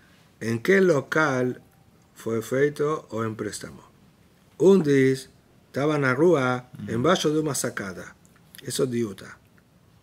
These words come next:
Speaker 1: Mas en bajo de qué sacada discute. Un dice la sacada de cima, otro dice la sacada de bajo.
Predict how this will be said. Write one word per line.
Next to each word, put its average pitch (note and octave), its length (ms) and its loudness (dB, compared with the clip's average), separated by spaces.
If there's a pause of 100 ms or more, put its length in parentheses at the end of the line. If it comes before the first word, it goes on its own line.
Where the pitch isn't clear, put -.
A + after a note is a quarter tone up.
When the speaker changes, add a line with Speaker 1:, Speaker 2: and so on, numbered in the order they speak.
(340)
Speaker 1:
Mas G#2+ 200 -8
en A#2+ 140 -2
bajo F3 300 4
de D3+ 140 2
qué F#3 160 2
sacada B2 540 -4
discute. G#2+ 520 -8
Un D3 180 -4
dice C#3+ 300 -2
la G#2+ 60 -6
sacada C#3 460 -4
de G#2+ 120 -6
cima, D#3 380 -4
otro C#3+ 200 -4
dice C#3 120 -2
la B2+ 60 -4
sacada C3+ 380 -6
de B2 100 -4
bajo. F#2 420 -12